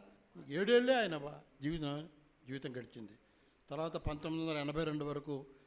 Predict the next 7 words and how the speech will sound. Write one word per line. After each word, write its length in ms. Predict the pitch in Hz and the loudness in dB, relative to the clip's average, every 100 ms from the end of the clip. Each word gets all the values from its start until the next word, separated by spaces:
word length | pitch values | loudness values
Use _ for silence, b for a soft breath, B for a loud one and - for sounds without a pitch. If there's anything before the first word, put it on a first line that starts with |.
| B | B
వినోబాజీ 600 | 139 147 147 143 131 123 - - _ _ _ _ | -4 -2 0 -2 -4 -6 -10 -20 _ _ _ _
భారతదేశాన్ని, 840 | 135 160 156 135 147 160 143 143 | -4 -4 -4 -4 -4 -2 -4 -4
భారతదేశ 580 | 123 131 151 160 160 147 | -4 -6 -6 -8 -6 -6
స్వరూపాన్ని 600 | 156 - 151 180 165 160 | -8 -6 -4 -2 0 0
మార్చడానికి 720 | 143 147 147 147 143 135 127 139 B B B _ | -2 -4 -4 -6 -6 -6 -10 -12 B B B _
సబర్మతి 460 | 151 170 190 196 196 | 2 2 2 0 2
ఆశ్రమంలో 680 | 170 160 160 156 147 139 | 0 0 -2 0 2 0